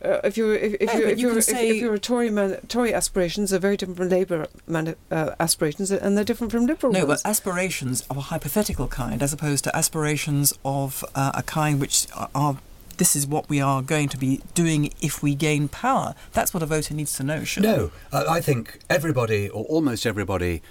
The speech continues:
Speaker 3: uh, voting this, this Thursday is, is going to be voting for a party whose overall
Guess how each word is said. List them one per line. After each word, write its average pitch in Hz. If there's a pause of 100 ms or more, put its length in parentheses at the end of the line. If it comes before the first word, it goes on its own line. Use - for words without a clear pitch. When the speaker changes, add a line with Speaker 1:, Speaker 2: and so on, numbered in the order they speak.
(340)
Speaker 3:
uh, 104
voting 95
this, 92
this 92
Thursday 87
is, 107
is -
going 123
to 101
be 107
voting 104 (320)
for -
a 120
party 127
whose 120 (100)
overall 139